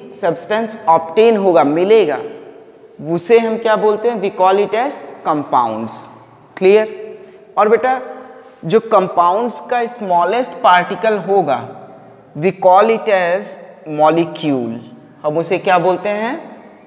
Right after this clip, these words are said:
मॉलिक्यूल बोलते हैं। क्लियर?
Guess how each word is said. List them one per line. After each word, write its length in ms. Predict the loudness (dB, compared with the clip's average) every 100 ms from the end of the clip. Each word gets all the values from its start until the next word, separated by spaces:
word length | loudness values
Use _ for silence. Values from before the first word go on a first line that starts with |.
| _ -4
मॉलिक्यूल 680 | 2 4 4 0 -2 0 -2
बोलते 420 | -4 -8 -10 -16
हैं। 160 | -20 -20 -20 _ _ _ _ _ _ _ _ _ -20 -20 -20 -2
क्लियर? 560 | 4 4 4 -6 -16